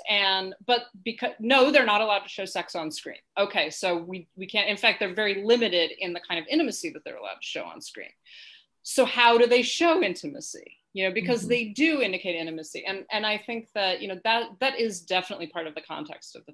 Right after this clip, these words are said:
Speaker 1: film. And it's part of understanding, you know, the subtext of when you have two characters that kiss and then the camera fades out,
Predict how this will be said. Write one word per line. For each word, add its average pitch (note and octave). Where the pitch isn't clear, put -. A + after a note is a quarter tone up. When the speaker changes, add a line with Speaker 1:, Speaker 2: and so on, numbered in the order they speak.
Speaker 1:
film. G3+
And G3
it's F#3+
part B3
of A3+
understanding, F#3
you E3+
know, D3+
the F3
subtext G#3
of F#3+
when C4+
you C#4
have A#3+
two A3+
characters G3+
that -
kiss A#3
and E3+
then F3
the D3+
camera F3+
fades A#3+
out, C4